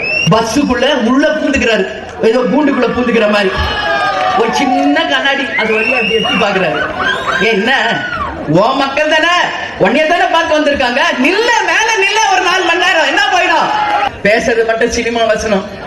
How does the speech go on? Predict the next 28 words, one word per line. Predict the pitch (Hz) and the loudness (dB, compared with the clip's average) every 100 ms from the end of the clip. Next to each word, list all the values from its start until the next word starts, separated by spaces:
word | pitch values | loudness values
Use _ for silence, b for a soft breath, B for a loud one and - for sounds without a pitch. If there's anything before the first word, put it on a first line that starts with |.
| - 185 | -8 -4
அடுத்த | 247 240 233 | -2 -2 0
நிமிஷம் | 254 254 208 | -2 0 0
பிளைட் | 226 - | 0 0
புடிச்சு | 226 185 226 | -2 0 0
வீட்டுக்குள்ள | 247 262 247 226 226 | -2 -2 0 0 2
போனவரை | 254 233 233 240 233 | 2 2 0 0 0
இப்ப | - 226 | 0 0
வரைக்கும் | 233 269 240 | 0 0 -2
வெளியே | 233 233 220 | 0 0 0
வரல. | 202 202 196 190 196 - - 170 | 0 0 0 -2 0 -2 -2 -2
என்னது | 196 330 370 285 | 0 0 0 0
இதெல்லாம், | 254 240 311 - - - - | 0 0 -2 -4 -8 -4 -2
என்னது? | 392 339 226 - - - - - | 0 0 -2 -4 -10 -10 -6 -4
யாருக்காக | - 359 330 311 302 262 | 0 -2 0 0 2 0
வந்தாங்க | 262 247 240 226 | 0 -2 -2 -2
மக்கள்? | - 247 190 165 | -2 -2 -2 0
உங்களை | 214 262 | 2 2
பார்க்க | 254 233 180 | 0 -2 0
வந்தாங்க | 165 135 - - - - - | -2 -2 -6 -12 -12 -8 -2
இல்லையா? | 247 277 254 - - | 0 2 0 -2 -2
அப்ப | 196 185 190 | 0 0 2
யார் | 285 - | 0 0
பொறுப்பு? | 254 - 233 269 - - - | 0 0 0 -2 -4 -8 -2
நிச்சயமாக | 190 - - 440 392 285 262 254 320 370 - - - | -2 0 0 0 0 0 0 0 0 -2 -6 -12 -2
விஜய் | 190 - 330 294 | 0 2 2 2
அவர்கள் | 240 190 226 247 - - | 2 0 0 -2 -6 -2
போய் | 294 - | -2 0
சந்திக்கணும். | 220 269 330 - - | 0 0 0 -2 -6